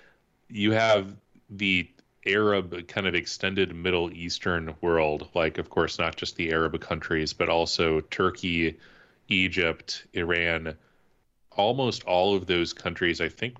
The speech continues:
perhaps all of them, are huge net food importers. And a lot of that food comes from Ukraine and Russia specifically. And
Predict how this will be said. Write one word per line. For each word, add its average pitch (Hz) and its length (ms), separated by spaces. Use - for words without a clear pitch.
perhaps 85 540
all 87 280
of 87 140
them, 80 240
are 78 100
huge 95 720
net 87 340
food 85 380
importers. 98 840
And 90 400
a 90 80
lot 90 540
of 87 140
that 87 220
food 87 580
comes 85 420
from 82 520
Ukraine 82 880
and 80 220
Russia 82 480
specifically. - 1040
And 90 600